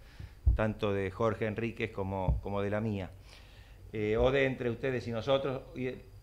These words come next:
también el doctor Luis Sebasco,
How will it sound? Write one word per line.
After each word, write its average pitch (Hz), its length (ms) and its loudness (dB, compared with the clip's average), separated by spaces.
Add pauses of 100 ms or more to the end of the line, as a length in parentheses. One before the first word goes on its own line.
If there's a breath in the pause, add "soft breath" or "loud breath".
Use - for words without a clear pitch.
(140)
también 127 460 0 (100)
el 110 160 -4
doctor 117 420 0
Luis 127 220 -2
Sebasco, 120 800 0